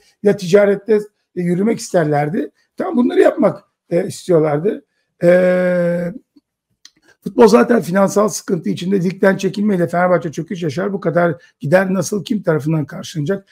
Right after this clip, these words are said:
Hiçbir şey olmaz. Çünkü sonuç itibariyle, <laughs> e, Türkiye'nin en büyük holdinginin oğlu başkanı. E, yani Ali Koç başkanı.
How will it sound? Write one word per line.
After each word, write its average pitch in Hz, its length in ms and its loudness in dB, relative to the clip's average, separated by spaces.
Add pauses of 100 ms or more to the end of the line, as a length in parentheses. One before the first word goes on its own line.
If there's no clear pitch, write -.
(160)
Hiçbir - 260 -2
şey 185 120 -4
olmaz. 151 380 -4 (340)
Çünkü 175 260 -8
sonuç 185 280 -6
itibariyle, 151 580 -2 (400)
<laughs> - 400 -12
e, 151 180 2
Türkiye'nin 175 380 -4
en 208 180 6
büyük 151 280 -2 (240)
holdinginin 156 800 0 (140)
oğlu 208 320 8
başkanı. 131 440 -2 (760)
E, 123 60 -10
yani 117 360 -6 (120)
Ali 175 220 4
Koç 247 260 0
başkanı. 120 440 -8